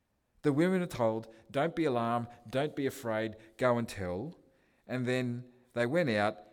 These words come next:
and they were terrified and they were alarmed and they told no one. End of story. What a bizarre ending to the book.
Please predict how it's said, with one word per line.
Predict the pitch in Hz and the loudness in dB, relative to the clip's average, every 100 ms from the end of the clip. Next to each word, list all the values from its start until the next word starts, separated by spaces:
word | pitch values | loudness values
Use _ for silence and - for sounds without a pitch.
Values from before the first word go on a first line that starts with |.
| - | -10
and | 123 | -2
they | 123 127 | 0 2
were | 175 | 0
terrified | 180 123 101 - 101 98 101 - - | -2 0 -2 0 0 0 -2 -12 -12
and | 117 | -2
they | 123 | -2
were | 123 147 139 | 2 2 2
alarmed | 107 98 95 101 - _ _ | 2 2 0 -4 -10 _ _
and | 107 | -4
they | 110 | -4
told | 104 123 110 | -2 -2 -2
no | 104 | -2
one. | 85 71 - _ _ _ _ _ _ _ _ _ | -4 -10 -18 _ _ _ _ _ _ _ _ _
End | 135 143 131 | -4 -2 -2
of | 120 | -4
story. | - 107 101 69 - _ _ _ _ _ _ _ _ _ _ _ _ _ _ _ _ _ _ _ _ _ _ _ _ | -4 -4 -4 -8 -16 _ _ _ _ _ _ _ _ _ _ _ _ _ _ _ _ _ _ _ _ _ _ _ _
What | 247 254 | -6 -2
a | |
bizarre | 208 208 214 226 - | 0 0 0 -2 -2
ending | 254 320 254 131 | -2 0 0 0
to | 196 | 0
the | 208 | 0
book. | 339 320 - | 0 -4 -10